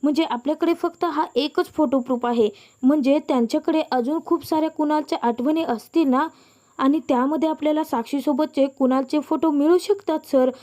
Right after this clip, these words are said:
जसं इथे भेटला तसंच अजून काही प्रूफ आपल्याला भेटले, पुरावे मिळाले, तर आपल्याला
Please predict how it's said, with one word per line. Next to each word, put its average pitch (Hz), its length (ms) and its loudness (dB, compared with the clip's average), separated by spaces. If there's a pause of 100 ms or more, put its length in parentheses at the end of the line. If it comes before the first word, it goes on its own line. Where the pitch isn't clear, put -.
(200)
जसं 320 240 0
इथे 285 320 -2
भेटला 285 400 0 (140)
तसंच 294 360 -4
अजून 233 280 0
काही 294 260 0
प्रूफ - 380 -6
आपल्याला 277 380 0
भेटले, 269 500 2
पुरावे 247 440 0
मिळाले, 285 460 2 (380)
तर 285 80 0
आपल्याला 302 500 0